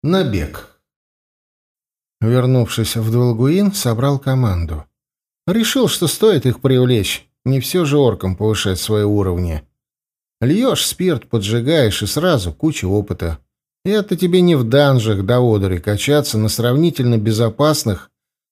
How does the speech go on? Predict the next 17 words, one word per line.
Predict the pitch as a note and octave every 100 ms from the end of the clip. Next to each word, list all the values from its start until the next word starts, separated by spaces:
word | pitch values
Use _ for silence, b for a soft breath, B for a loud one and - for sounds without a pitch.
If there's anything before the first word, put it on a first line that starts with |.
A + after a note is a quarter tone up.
| -
но | D3+
дающих | F3 F#3+ D#3 C3 -
мало | D3 C#3 A2+
отдачи | G#2 G#2 A2+ -
монстрах. | A2 A2 G2 - D#2+ D#2 - _ _ _ _ _ _ _ _ _ _
К | -
команде | A#2 A#2+ A2+ G#2 G#2
Н | G2+
П | G2 C3 F3
С | -
решили | A2+ A2+ F#3+ F#3+
присоединиться | C#3+ B2+ C3+ B2+ C3 F3 G3 - C3+
и | C3 E3 D#3
Галатиан | B2 D3+ D3+ C3 B2+ G#2+ G2+ E2+ E2 _ -
со | - A2+
злым | G2 B2+ B2+
мальчуганом. | A#2 F#2+ A2+ G#2 G#2 F2+ D2+ C#2